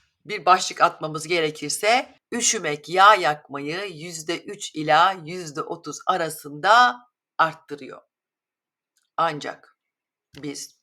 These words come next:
konfor alanımızdan çıkmadığımız için üşümüyoruz. Değil mi? Hep kalın giyiniyoruz, hep işte kaloriferli, klimalı, sıcak ortamlarda bulunuyoruz.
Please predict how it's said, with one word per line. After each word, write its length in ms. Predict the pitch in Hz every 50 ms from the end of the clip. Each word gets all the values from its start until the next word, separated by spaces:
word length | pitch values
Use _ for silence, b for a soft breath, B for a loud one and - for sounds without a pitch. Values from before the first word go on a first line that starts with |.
| _ _ _ _ _ B B B B B B B B _
konfor 500 | - - 202 196 196 185 - 220 226 202
alanımızdan 600 | 175 170 160 151 151 156 147 135 135 147 139 143
çıkmadığımız 760 | 139 - - - - - 147 143 131 139 135 131 131 135 127
için 440 | - - - - 180 175 190 _ _ _ _ _ _ _ _ _ _ _ _
üşümüyoruz. 840 | 151 147 - - 143 131 - - - _ - - - - - _ _ _ _ _ _ _ _ _ _ _ _ _ _ _ -
Değil 140 | 151 202 208
mi? 80 | 170 135 - _ _ _ B B B B B
Hep 200 | - 202 - -
kalın 320 | - 127 127 131 139 160
giyiniyoruz, 640 | 151 175 185 185 180 190 185 185 180 190 190 185 - B B B B B
hep 200 | - 202 196 202
işte 220 | - - - 135 -
kaloriferli, 1120 | - 160 160 147 147 135 139 - - 131 104 104 - - 143 175 190 196 190 - - 147 -
klimalı, 720 | - - 151 151 160 151 131 - - - 165 190 208 202
sıcak 380 | - - 151 147 147 160 160 -
ortamlarda 760 | 202 123 127 - 139 101 - 147 - - - - - 147 156
bulunuyoruz. 680 | 170 165 175 185 185 185 185 190 185 202 202 196 196